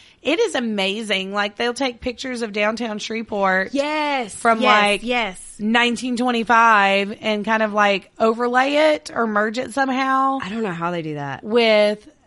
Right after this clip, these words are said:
Speaker 1: a picture from today, like a current picture. And it is so cool. And they'll take, like,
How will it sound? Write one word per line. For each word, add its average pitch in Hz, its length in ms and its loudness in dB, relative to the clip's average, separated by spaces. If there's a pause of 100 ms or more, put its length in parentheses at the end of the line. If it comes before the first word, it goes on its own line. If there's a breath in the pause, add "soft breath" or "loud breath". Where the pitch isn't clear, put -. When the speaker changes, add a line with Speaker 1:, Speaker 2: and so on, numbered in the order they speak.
Speaker 1:
a 202 680 -2 (140)
picture 226 380 -6
from 214 220 -8
today, 208 440 -2
like 196 180 -10
a 202 60 -14
current 220 360 -10
picture. 190 340 -6
And 220 260 -6
it 262 140 -6
is 277 120 -4
so - 520 -8
cool. - 420 -12 (380 soft breath)
And 233 140 -2
they'll 247 120 -2
take, 269 260 -4
like, 226 220 -4